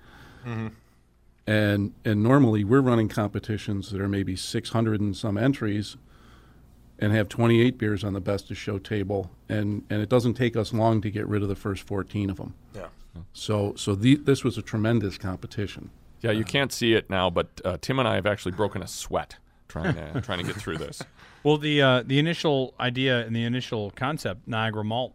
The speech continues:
Speaker 4: was, uh, you know, really wanted to put this on for feedback.
Speaker 1: Yeah.
Speaker 4: So
Speaker 1: And so I think the feedback has been very good. Out of all the beers made, we can tell you, one, there was no malt errors in any
Speaker 3: No,
Speaker 1: of these.
Speaker 3: there's no,
Speaker 1: And
Speaker 3: there's no
Speaker 1: and
Speaker 3: grassiness, no huskiness,
Speaker 1: You got it.
Speaker 3: no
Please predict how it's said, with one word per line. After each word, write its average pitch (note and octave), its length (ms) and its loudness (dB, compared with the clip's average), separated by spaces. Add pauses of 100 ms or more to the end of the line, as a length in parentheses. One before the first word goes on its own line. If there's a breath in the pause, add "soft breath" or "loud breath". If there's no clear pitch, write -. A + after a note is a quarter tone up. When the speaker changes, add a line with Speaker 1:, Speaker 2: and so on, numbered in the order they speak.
(140)
Speaker 4:
was, G2+ 260 -12
uh, G2 220 -8
you A#2+ 80 -6
know, A2 160 -8 (160)
really A2+ 220 0
wanted G#2+ 220 0
to F#2 40 -12
put - 160 -4
this - 180 -4
on G#2 200 -2
for - 120 -10
feedback. A#2 720 -4
Speaker 1:
Yeah. A#3 220 4 (180)
Speaker 4:
So A#2+ 300 0
Speaker 1:
And D#3 160 0
so G#2 100 0
I A#2+ 100 4
think D3 200 -2
the A2+ 80 0
feedback G2 480 2
has F#2 120 -2
been F#2+ 280 -4 (120)
very F#2+ 600 0
good. F#2 540 -4
Out F#2 180 0
of F2 80 -4
all G2 160 2
the A2 80 0
beers G2 340 0
made, F#2 260 -8
we G2+ 120 -6
can G2 120 -10
tell G2 180 -4
you, F#2+ 120 -8
one, G#2+ 320 0
there G#2 140 0
was G2+ 240 -4
no G2 320 -6
malt G#2 440 -6
errors - 480 -16
in F2 140 -10
any F2 160 -10
Speaker 3:
No, G2+ 140 0
Speaker 1:
of F2+ 80 -6
these. G2 60 -8
Speaker 3:
there's G2 180 -4
no, B2 180 4
Speaker 1:
And A2+ 80 -6
Speaker 3:
there's G#2 160 -6
no A2 120 -4
Speaker 1:
and G2+ 80 -10
Speaker 3:
grassiness, G#2+ 760 -2
no G2 120 -4
huskiness, G2+ 400 -6
Speaker 1:
You A2 80 0
got A2 240 4
it. G#2+ 120 0
Speaker 3:
no F#2 260 -10